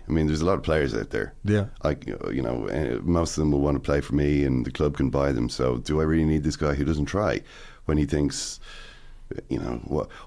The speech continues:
Speaker 1: what's on the line? Only a Premier League title.
Speaker 2: Mm.
Speaker 1: Why should I try?" You know, when, when the stakes are so small that there's only the league title at stake,
Speaker 2: <laughs>
Speaker 1: why, why, why should I, uh, give my best? You know, if that was,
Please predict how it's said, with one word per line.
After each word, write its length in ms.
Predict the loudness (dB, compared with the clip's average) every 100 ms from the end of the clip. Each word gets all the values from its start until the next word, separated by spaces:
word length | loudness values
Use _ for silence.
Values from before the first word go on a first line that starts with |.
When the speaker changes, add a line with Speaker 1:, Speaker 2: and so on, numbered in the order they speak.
| 0
Speaker 1:
what's 240 | 2 4
on 100 | 4
the 80 | 6
line? 380 | 4 4 4 2
Only 280 | 4 4 4
a 40 | 4
Premier 320 | 2 4 4
League 360 | 4 4 2 -6 -2
title. 520 | 2 2 2 0 -2
Speaker 2:
Mm. 220 | 2 4 6
Speaker 1:
Why 180 | 6
should 180 | 4 4
I 140 | 4 2
try?" 400 | 2 2 2 -4 -14 -18 -18 -14 0
You 80 |
know, 200 | 4 4
when, 240 | 4 2 0 -4 -18 -2
when 120 | 2
the 60 | 2
stakes 320 | 4 2 4
are 40 | 2
so 220 | 4 2
small 460 | 4 4 4 4
that 160 | 4 0 -2 -2
there's 180 | 0 0 2
only 320 | 4 6 4
the 100 | 4
league 240 | 4 4
title 300 | 4 4 4
at 100 | 2
stake, 400 | 2 2 2 0 0 0
Speaker 2:
<laughs> 100 | 2
Speaker 1:
why, 280 | 4 4 4
why, 260 | 4 2 2 2 0 0 -12 0
why 180 | 2 4
should 180 | 4
I, 380 | 4 6 6 4 0 -10 -18 -6
uh, 140 | 0 2
give 220 | 2 2
my 120 | 2
best? 320 | 4 2 2 -8 -16 -2
You 60 | 2
know, 80 |
if 100 | 4
that 180 | 4 2
was, 480 | 4 4 4 -4 -10